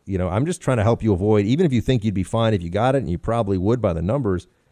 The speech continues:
you know, y-, y-, you don't wanna, you don't wanna deal with this for ten days if you can avoid it. So anyway, I'm glad producer Mark got it,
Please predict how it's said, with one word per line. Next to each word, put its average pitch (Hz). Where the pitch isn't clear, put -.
you 98
know, 95
y-, 92
y-, -
you 107
don't 151
wanna, 143
you 110
don't 139
wanna 127
deal 113
with 107
this 95
for 90
ten 92
days 85
if 80
you 80
can 76
avoid 76
it. -
So 87
anyway, 73
I'm 80
glad 131
producer 127
Mark 104
got 95
it, 87